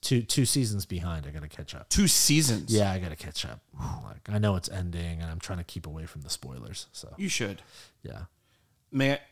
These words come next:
Speaker 2: I will say this. I'm a, you know, I'm a huge Breaking Bad fan
Speaker 1: Yeah.
Speaker 2: and a huge Better Call Saul fan. The last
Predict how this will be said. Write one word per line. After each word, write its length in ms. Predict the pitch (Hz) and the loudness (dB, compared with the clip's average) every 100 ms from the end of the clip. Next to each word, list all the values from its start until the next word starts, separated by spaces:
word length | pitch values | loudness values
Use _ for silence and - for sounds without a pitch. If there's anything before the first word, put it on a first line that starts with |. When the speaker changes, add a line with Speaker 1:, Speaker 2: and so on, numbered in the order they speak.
| _ - | _ -6
Speaker 2:
I 120 | 131 | -2
will 120 | 135 | 0
say 180 | 127 123 | 2 2
this. 340 | 117 - - _ _ _ _ _ - | 0 -8 -10 _ _ _ _ _ -6
I'm 160 | 135 135 | 0 2
a, 140 | 120 | 2
you 140 | - 139 | 2 2
know, 100 | 120 | 4
I'm 80 | 117 | 2
a 40 | |
huge 220 | 113 113 117 | 0 -2 -4
Breaking 180 | 107 | -6
Bad 180 | 107 104 | -4 -2
fan 80 | 117 | 4
Speaker 1:
Yeah. 220 | 110 92 | 4 4
Speaker 2:
and 100 | 110 | 2
a 20 | 110 | 0
huge 220 | 117 110 | -2 -2
Better 160 | 110 110 | -6 -6
Call 140 | 104 | -8
Saul 200 | - 107 | -6 -6
fan. 320 | - 87 87 - _ _ _ _ _ | -8 -10 -10 -14 _ _ _ _ _
The 300 | 131 123 117 - | 0 0 -2 -8
last 520 | 127 127 139 - - | -10 -4 -2 -4 -6